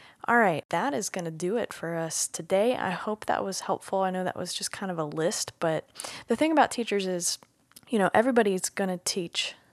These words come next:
uh, differently. Everybody's personality shows up in their teaching, hopefully in positive ways, but, uh, but also all the ways that personality shows up. And so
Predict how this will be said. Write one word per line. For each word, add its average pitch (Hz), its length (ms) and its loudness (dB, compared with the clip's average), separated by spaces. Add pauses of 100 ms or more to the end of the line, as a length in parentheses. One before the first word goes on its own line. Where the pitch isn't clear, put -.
(440)
uh, 165 320 -4
differently. - 460 -2 (340)
Everybody's 190 540 4
personality 170 680 -2
shows 170 300 -4
up 180 180 0
in 214 80 0
their 196 140 0
teaching, 190 460 -4
hopefully 180 440 -4
in 175 160 -4
positive 170 460 -4
ways, 175 240 -2
but, - 360 -2 (200)
uh, 165 300 -6 (260)
but - 360 -8
also 170 540 -2 (640)
all 156 180 2
the 160 120 0
ways 151 320 -2
that 175 220 0 (160)
personality 160 580 -2
shows 156 240 -4
up. - 180 -4
And 180 160 -2
so 180 240 2